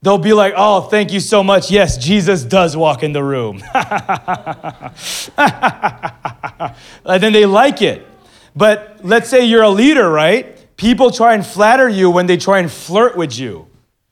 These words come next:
So if I had girls that came up to me and flirted with me and flattered me, I knew that they were bad, it was bad news.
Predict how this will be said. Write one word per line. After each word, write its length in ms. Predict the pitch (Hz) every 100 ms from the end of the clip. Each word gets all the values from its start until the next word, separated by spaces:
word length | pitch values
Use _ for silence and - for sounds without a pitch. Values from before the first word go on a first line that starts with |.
| _ _
So 320 | - 214 202
if 140 | 196 214
I 160 | 247
had 260 | 240 262 175
girls 280 | 202 214 190
that 140 | 196
came 220 | 208 202
up 160 | 202 254
to 100 | 254
me 480 | 202 170 180 202 - -
and 200 | 190 190
flirted 440 | - 190 220 233 214
with 120 | 208
me 140 | 208
and 120 | 180
flattered 540 | 127 160 202 240 240 185
me, 460 | 170 147 202 208 _ _ _ -
I 140 | 196
knew 340 | 196 196 226 226
that 180 | 196
they 100 | 156
were 120 | 185 160
bad, 500 | 131 175 165 160 180
it 40 |
was 120 | 165
bad 300 | 117 165 151
news. 500 | 147 143 92 87 -